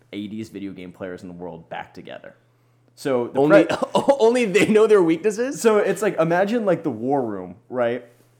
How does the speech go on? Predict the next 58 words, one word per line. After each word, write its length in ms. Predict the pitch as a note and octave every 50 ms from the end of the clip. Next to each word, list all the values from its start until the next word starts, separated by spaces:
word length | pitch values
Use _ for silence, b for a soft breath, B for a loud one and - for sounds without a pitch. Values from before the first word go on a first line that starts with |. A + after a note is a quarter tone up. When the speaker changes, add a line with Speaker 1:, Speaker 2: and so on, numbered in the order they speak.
| -
Speaker 1:
The 80 | A#2 C3+
president 480 | - - F3+ E3+ E3+ F3 F#3 F#3 E3+
is 80 | - C#3+
getting 220 | B2 D3 C#3 C#3
the 60 | B2+ A#2+
briefing 420 | - - A#2 A2+ A2 - G#2+ F#2+
on 180 | F2 F2 D2+ C#2
this. 320 | C#2 E2+ - - - - _ _ -
They're 120 | C3+ C3+
talking 540 | - - B2+ - D#3 C#3 C#3+ D3 F3+ E3 D3+
about, 240 | C#3+ C3 C#3 C3+ B2
like, 160 | B2+ B2+ B2
the 60 | C3+
generals 380 | B2 B2+ B2+ A#2+ B2+ C3+ C3+ A#2+
are 80 | B2
freaking 360 | A#2 - B2 A#2 G#2 A2 G#2 G#2
out. 140 | G#2 G#2
They're 80 | - G#2
like, 120 | G2+ -
"What 100 | G#2 G#2+
do 60 | G#2 G#2
we 100 | G2+ G2
do?" 360 | F2 G#2 G#2+ G2 F#2 F#2 E2+ - b b b b
And 80 | - A2+
the 60 | A2+
president 400 | A2 - B2+ A#2 G2+ A#2+ A#2+ G2
lo-, 160 | G2+ A2+ A2
goes, 320 | - A#2 A#2 A2 G#2+ G2+ - _
"I 140 | - A2 A#2
know 260 | B2 A#2+ A#2 A2+ A2
just 400 | G2+ - - C3 A2+ A2 A2 - -
who 160 | - - A2
to 80 | E2+ F#2+
call 340 | - - G2 D#2+ C2 - -
to 120 | - F#2+
handle 300 | F#2 - F#2 F2+ D#2 D#2+
this." 260 | D#2+ C#2+ D#2+ - - -
And 120 | - F#2+
he 20 | F#2
calls 280 | - - G2+ G2 F2+
his 100 | G2 F#2
old 280 | - - G#2 G#2+ G#2 F#2+
buddy, 300 | A2 G#2 G2 G2 F2+ -
Adam 260 | - F#2 F#2+ F#2+ F#2+
Sandler. 320 | F#2+ - - B2+ B2 A2+ G#2
Speaker 2:
Thank 300 | A2+ C#3 C#3+ A2+ F#2 -
God 380 | B2 A2 G#2+ G#2+ G#2+ G#2+ G#2 G2
his 120 | G#2 G2+
best 240 | F2+ - F#2+ F2+ -
friend 160 | - F#2+ F2
is 80 | E2 D#2+
the 80 | E2
president, 400 | - - F2 E2 D#2 D2+ D2+ D2+
right? 320 | D2+ E2 F2 G2+ F3+ D#3 D3+
Speaker 1:
<laughs> 40 | D#3+
Yeah. 180 | D3+ A#2 F#2
Speaker 2:
My 240 | F#2+ G#2 G#2+ G#2 G2+
God. 380 | E2+ F2 F2+ F2+ - F2+ -